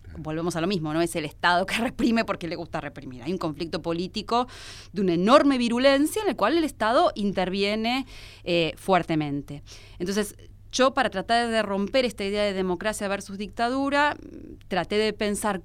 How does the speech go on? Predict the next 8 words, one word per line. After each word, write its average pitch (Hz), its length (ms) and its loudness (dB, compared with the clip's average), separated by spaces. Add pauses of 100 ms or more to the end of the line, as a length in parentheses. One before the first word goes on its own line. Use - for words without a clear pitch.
cómo, 233 440 4
en 302 160 8
particular 247 460 0
los 226 180 0
gobiernos 233 560 0
constitucionales 196 720 -8
del 190 160 -6
periodo, 247 640 -2